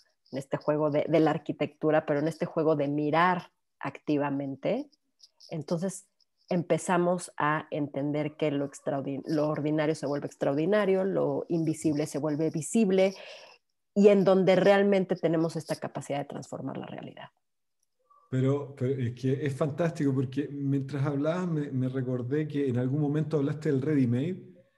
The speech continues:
Speaker 2: pero resulta que hay una diferencia total, y hay, y ahí cri-, quizás está el cambio de siglo, ¿no? El ready-made de Duchamp le habla a la élite.
Speaker 1: Exacto.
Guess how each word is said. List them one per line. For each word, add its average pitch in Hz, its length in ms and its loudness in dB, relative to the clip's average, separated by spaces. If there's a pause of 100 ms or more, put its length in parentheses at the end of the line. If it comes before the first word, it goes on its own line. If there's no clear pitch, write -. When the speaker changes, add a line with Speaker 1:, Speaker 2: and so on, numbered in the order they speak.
(460)
Speaker 2:
pero 143 200 2
resulta 180 520 -2
que 180 480 -2 (340)
hay 165 140 0
una 185 120 2
diferencia 175 540 2
total, 120 560 -4 (240)
y 135 120 4
hay, 180 220 4
y 131 120 2
ahí 151 200 4
cri-, 160 240 -8
quizás 151 340 -4
está - 140 -2
el 151 80 -4
cambio 165 300 -2
de 120 60 0
siglo, 110 640 -6
¿no? 147 240 -4 (360)
El 120 140 -4
ready-made 160 800 2 (200)
de 135 160 2
Duchamp 160 580 0 (400)
le 127 180 0
habla 180 360 0
a 147 60 -2
la 117 100 0
élite. 139 340 2 (680)
Speaker 1:
Exacto. - 640 -6